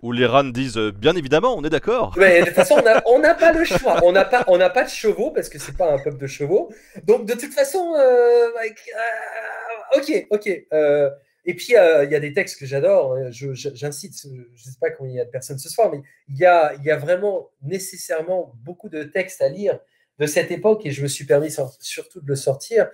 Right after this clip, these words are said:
Speaker 2: Euh, tu as par exemple Lutia, Nouveau Discours, ça, c'est aux belles lettres et c'est, euh, publié aux bibliothèques chinoises. Euh, je vous, vraiment, il faut lire ces textes-là parce que c'est, ils reflètent vraiment les descriptions de la vie de l'époque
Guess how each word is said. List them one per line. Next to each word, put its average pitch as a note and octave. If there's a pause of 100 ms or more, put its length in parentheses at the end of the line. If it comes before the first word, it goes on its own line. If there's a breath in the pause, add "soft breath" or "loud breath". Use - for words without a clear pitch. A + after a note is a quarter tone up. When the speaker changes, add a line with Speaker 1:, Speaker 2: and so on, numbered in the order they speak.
(300 loud breath)
Speaker 2:
Euh, B2
tu -
as C3
par C#3
exemple C3+
Lutia, F3
Nouveau C#3+
Discours, C#3+
ça, A#2
c'est -
aux C3
belles B2+
lettres G#3+
et C3
c'est, B2+
euh, A2+ (340 soft breath)
publié D3
aux C#3+
bibliothèques C#3
chinoises. C#3+ (360 loud breath)
Euh, B2 (600)
je C#3
vous, D3+
vraiment, G3+
il A3
faut -
lire G#3+
ces F3+
textes-là E3+
parce D#3
que D#3
c'est, D3+ (420 loud breath)
ils D#3
reflètent G#3
vraiment E3+
les D#3
descriptions C#3+
de B2
la B2+
vie D3+
de D#3
l'époque D3